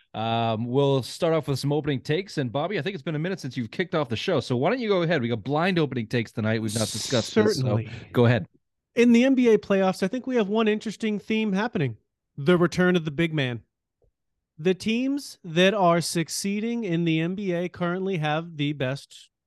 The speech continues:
Speaker 2: centers, Jokic and Embiid. They're playing through them. They're clearly the best players on the team. The teams that have been playing traditional small ball are, they're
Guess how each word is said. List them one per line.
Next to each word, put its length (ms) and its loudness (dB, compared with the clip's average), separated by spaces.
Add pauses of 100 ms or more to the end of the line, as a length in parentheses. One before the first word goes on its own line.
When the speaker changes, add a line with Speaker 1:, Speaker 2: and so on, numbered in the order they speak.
(300)
Speaker 2:
centers, 500 -6 (840)
Jokic 340 0 (480)
and 460 -2
Embiid. 380 -2 (440)
They're 200 2
playing 380 0
through 300 0
them. 200 0
They're 160 -2
clearly 380 -4
the 80 -6
best 240 -6
players 380 -2
on 100 -2
the 80 -4
team. 400 -2 (300)
The 80 -12
teams 260 -4
that 80 -10
have 80 -12
been 140 -10
playing 260 -8
traditional 500 -12
small 360 -6
ball 360 -2
are, 400 -4
they're 380 -6